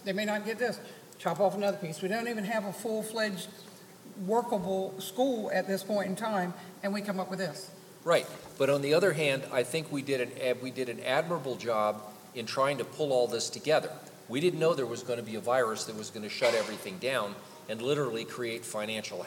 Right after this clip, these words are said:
Speaker 2: havoc in the process. Okay, so going forward, we can try to meet all the commitments that we quote unquote promised, et cetera.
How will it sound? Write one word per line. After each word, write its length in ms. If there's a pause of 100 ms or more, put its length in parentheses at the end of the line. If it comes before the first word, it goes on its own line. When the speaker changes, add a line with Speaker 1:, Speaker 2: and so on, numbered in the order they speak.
Speaker 2:
havoc 300 (500)
in 80
the 80
process. 640 (380)
Okay, 320
so 440 (220)
going 280
forward, 560 (360)
we 120
can 160
try 260
to 80
meet 200
all 160
the 100
commitments 560
that 180
we 100
quote 300
unquote 560
promised, 440
et 120
cetera. 420